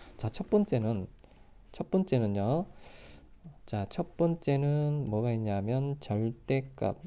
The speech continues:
A 이퀄 B의 형태가 있는데요. 여기서 이 A라고 하는 녀석은,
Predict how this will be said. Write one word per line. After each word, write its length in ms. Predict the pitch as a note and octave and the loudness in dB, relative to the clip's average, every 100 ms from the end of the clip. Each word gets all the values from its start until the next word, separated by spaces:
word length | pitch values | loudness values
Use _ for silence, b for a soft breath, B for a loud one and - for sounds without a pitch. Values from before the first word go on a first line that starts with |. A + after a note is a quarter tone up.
| A3 - | -12 -2
A 400 | A2+ B2 C3 B2+ | 2 4 4 2
이퀄 680 | A2 - - - G#2+ B2+ E3 B B B - | -4 -4 -6 0 4 6 4 B B B -6
B의 640 | A#2 A#2+ B2 A#2+ C3 C3+ | 0 2 2 2 2 0
형태가 500 | C3+ E3+ E3 E3+ C3+ | -2 -4 -2 0 0
있는데요. 580 | G2 G#2 G2+ A2 A#2 G#2+ B B B B A#2 | 0 -2 0 2 0 -2 B B B B 2
여기서 300 | D3+ F#3+ D3+ | 4 4 2
이 320 | - D3+ D3 | 2 2 2
A라고 520 | A2 A#2+ D3+ D#3+ D#3+ | 4 4 4 4 4
하는 180 | E3+ F3 | 2 2
녀석은, 580 | C3+ A2+ A2 C3+ G#2+ | 2 0 0 0 0